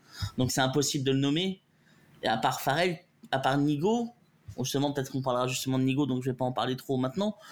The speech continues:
mais je voyais personne remplacer, euh, remplacer notre ami, euh, notre ami Virgile, paix à son âme. Donc, euh, c'est un choix logique. Je comprends les doutes.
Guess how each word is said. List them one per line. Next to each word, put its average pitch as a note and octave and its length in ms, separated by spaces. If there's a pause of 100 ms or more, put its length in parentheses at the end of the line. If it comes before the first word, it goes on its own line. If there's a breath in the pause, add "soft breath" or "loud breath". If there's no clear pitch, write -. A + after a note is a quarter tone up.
(180 loud breath)
mais C3 80
je C3 60
voyais C3+ 200
personne D#3 640 (320 soft breath)
remplacer, C#3+ 880 (280)
euh, A2 400
remplacer B2+ 420
notre C3 260
ami, C3 300
euh, A#2 140 (640 loud breath)
notre A2+ 180
ami B2 140
Virgile, C3 360
paix C3 100
à A#2+ 60
son C#3+ 160
âme. C3 200
Donc, B2 280
euh, A2+ 400
c'est - 240
un B2+ 60
choix B2+ 220
logique. C#3 600 (760 loud breath)
Je - 100
comprends D3 400
les E3+ 140
doutes. F#3 400